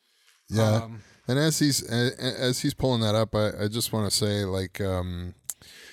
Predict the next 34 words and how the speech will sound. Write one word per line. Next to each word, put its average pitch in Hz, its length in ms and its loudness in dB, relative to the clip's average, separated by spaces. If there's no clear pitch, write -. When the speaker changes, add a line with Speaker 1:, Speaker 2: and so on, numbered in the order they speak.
Speaker 1:
at 110 120 0
least 127 340 2
in 110 320 2
the 98 180 0
hiatus, 104 760 0
the, 98 540 -4
i-, 82 60 -18
while 101 380 0
we 104 220 2
were 92 520 0
away, 92 720 0
you 95 160 -4
know, 90 280 -4
uh, 82 560 -8
we 95 80 -6
noticed, 123 440 0
I 95 40 0
mean, 95 280 -4
like, 87 300 -4
people 107 320 2
liking 98 880 -2
our 92 180 -2
page, 120 480 2
subscribing, 107 840 0
still 104 260 -2
following, 107 580 2
still 98 200 -2
choosing 113 380 0
to 98 40 -2
follow. 101 800 2
Uh, 95 540 -2
and, 98 720 -4
you 107 100 0
know, 92 260 -2